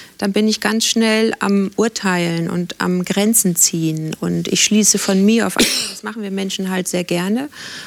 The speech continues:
Und schon haben wir einen Konflikt. Also wer, wer ist der Maßstab? Wer sagt, wie es zu sein hat,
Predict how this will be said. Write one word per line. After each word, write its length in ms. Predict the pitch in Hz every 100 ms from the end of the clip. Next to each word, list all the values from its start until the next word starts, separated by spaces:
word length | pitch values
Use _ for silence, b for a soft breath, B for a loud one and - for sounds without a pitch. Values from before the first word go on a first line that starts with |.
| B
Und 160 | - 214
schon 180 | 220 220
haben 100 | 220
wir 60 |
einen 60 | 214
Konflikt. 800 | 226 220 - 180 - - - - _
Also 320 | 180 185 180
wer, 100 | 185 -
wer 280 | 180 208 233
ist 140 | -
der 100 | 185
Maßstab? 760 | 180 190 240 285 - 269 277 262
Wer 200 | 208 214
sagt, 580 | 196 196 208 240 - 208
wie 100 | 202
es 340 | 190 - - - B B B B -
zu 160 | -
sein 460 | 185 175 190 226 254
hat, 160 | 269